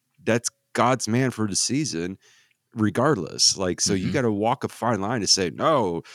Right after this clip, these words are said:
Speaker 1: Trump
Speaker 2: And
Speaker 1: is
Speaker 2: you
Speaker 1: God's man before
Speaker 2: Yeah.
Speaker 1: the election came, or Biden's God's man before the election came." It's like,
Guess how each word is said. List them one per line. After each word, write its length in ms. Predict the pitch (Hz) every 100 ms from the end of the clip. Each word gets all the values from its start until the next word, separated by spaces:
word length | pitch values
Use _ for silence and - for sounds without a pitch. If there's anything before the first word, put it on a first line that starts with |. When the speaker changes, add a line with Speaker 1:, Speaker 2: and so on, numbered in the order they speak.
| - -
Speaker 1:
Trump 240 | - 196
Speaker 2:
And 80 | 113
Speaker 1:
is 160 | 117 117
Speaker 2:
you 100 | 113
Speaker 1:
God's 420 | 127 156 131 110
man 520 | 110 117 151 160 120
before 360 | 98 104 135 123
Speaker 2:
Yeah. 80 | 113
Speaker 1:
the 60 |
election 560 | 123 156 151 - 95 92
came, 380 | - 98 87 95
or 260 | 95 92 82
Biden's 400 | - 190 156 110
God's 340 | - 110 117 135
man 220 | 151 135
before 260 | 107 120 107
the 100 | 104
election 440 | 117 123 - 95
came." 180 | - 90
It's 120 | -
like, 160 | 98